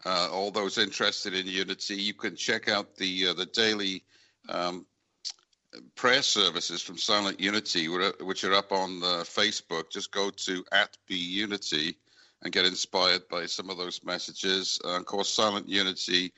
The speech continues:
continues to pray and av-, is available twenty-four seven. And, uh, we're trying to keep active, even though, uh, Unity Village itself is pretty much shut down,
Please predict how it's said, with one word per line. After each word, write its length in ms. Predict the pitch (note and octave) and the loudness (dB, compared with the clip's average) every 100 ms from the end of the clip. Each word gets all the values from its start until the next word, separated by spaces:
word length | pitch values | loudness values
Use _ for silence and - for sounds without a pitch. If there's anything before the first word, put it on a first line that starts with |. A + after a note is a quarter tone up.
| _ - | _ -12
continues 460 | F#2 A2 G#2+ - | -2 0 0 -2
to 80 | - | -8
pray 500 | - F#2 F#2 F#2 F#2+ - - - - | 0 4 6 4 0 -8 -20 -20 -8
and 140 | F2 | -6
av-, 260 | F2+ F#2+ - | -4 -4 -4
is 160 | F2+ F2+ | -2 0
available 480 | E2 F2+ F2+ - | 2 4 2 0
twenty-four 540 | E2+ - F2+ - F#2 G#2+ | -4 -4 -4 -4 -4 0
seven. 580 | - F#2 E2+ F2+ F2+ E2+ _ _ _ _ - | 2 4 2 0 -2 -6 _ _ _ _ 0
And, 440 | F2+ F2+ F2+ E2+ G2 | 2 4 0 -2 0
uh, 80 | F2+ | 0
we're 220 | F2+ G#2 | 0 -2
trying 280 | G#2+ A#2 A2 | 0 0 0
to 60 | G2+ | -2
keep 440 | - A2+ - - - | -2 -2 -2 -10 -2
active, 520 | G#2+ G#2 G2+ G2 G2 | 0 0 0 0 0
even 360 | F#2+ G2 F#2 F#2 | -6 -6 -6 -2
though, 360 | F2+ F2+ C2 | 0 -2 -2
uh, 180 | E2+ F2 | 0 2
Unity 380 | F2 G2 F#2+ F#2+ | 2 -2 -2 -2
Village 340 | G2 F#2 F2 | 2 2 0
itself 480 | E2 - G2+ F#2+ - | -2 0 4 2 0
is 100 | E2+ | -8
pretty 220 | - G2 | -2 -2
much 220 | F2+ F2+ - | 0 -2 0
shut 320 | - F#2+ - | 2 2 2
down, 440 | F#2 F2 F2+ F#2 | 2 2 0 -6